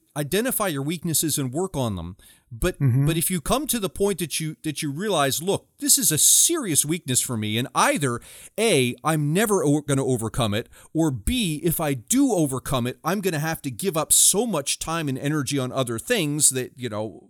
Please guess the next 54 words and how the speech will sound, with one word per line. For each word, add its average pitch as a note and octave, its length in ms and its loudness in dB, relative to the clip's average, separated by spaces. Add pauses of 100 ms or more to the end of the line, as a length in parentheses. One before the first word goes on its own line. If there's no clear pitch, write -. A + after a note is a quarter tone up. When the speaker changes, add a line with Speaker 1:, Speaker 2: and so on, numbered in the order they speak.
(100)
Speaker 1:
all C#3+ 260 0
I'm B2 100 0
gonna A#2 180 -4
have A2 180 -6
left C#3 240 -6
is A2 100 -4
this." E3 260 0 (380)
A-, F#3 200 -4
at D#3 100 -6
that A#3 180 0
point, F3+ 220 -2
you C3+ 40 -2
just D#3 200 -4
have D#3 160 -4
to - 80 -16
kinda C3+ 280 -6
cut - 360 -8
bait A#2+ 200 -2
and G2 120 -4
say, A2+ 160 -4
"All A#2+ 140 -6
right, F#2+ 180 -4
look, G#2+ 260 -8 (380)
I'm C#3+ 160 0
not B2 220 -2
good A2+ 160 -2
at A2+ 140 -4
this. A#2 320 2
<laughs> - 0 -
I'm C#3 140 -2
gonna D3 220 2
have C3 160 0
to B2 80 -6
find A#2+ 260 -4
a A2+ 40 -2
way A2+ 140 0
around A2+ 320 -2
it F#2 80 -8
as G2 100 -4
best G#2 220 -2
I F#2+ 80 -8
can." E2+ 300 -12 (360)
Speaker 2:
I'm D3+ 160 6
gonna F#3+ 160 8
use E3+ 320 8
your D#3 140 10
own D#3+ 240 10
words D3+ 320 8
against C#3 540 4
you A#2 560 8
and B2 180 4
just C3 300 6
say B2 400 6
that A2+ 360 4